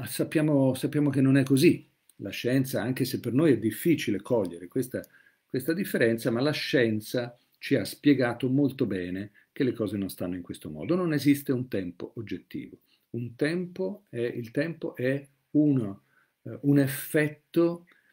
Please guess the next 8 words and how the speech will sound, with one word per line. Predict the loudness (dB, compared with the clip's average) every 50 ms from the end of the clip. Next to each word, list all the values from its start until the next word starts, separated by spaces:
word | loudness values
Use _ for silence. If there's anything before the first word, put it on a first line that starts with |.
| _ _ 2
introdotto | 4 6 6 6 4 2 4 6 6 8 8 8 6 6 4 0 _ _ 0 2 2 2 0 -4 _ _ _ -10
dai | -4 -2 0 0 0 -2
fenomeni, | -2 -4 -4 -4 -4 -6 -12 -14 -14 -14 -14 -14 -14 -10 -6
introdotto | -4 -4 -4 -2 -2 -2 0 2 2 0 0 -4 _ 0 2 2 2 2
dalla | 0 -2 0 0 0 -2
vita | -2 -2 -2 -2 -2 -2 -4 -4 -4
degli | -2 -2 -4 -4 -4
esseri, | -6 -8 -12 -16 -16 -14 -14 -14 -14 -16 -18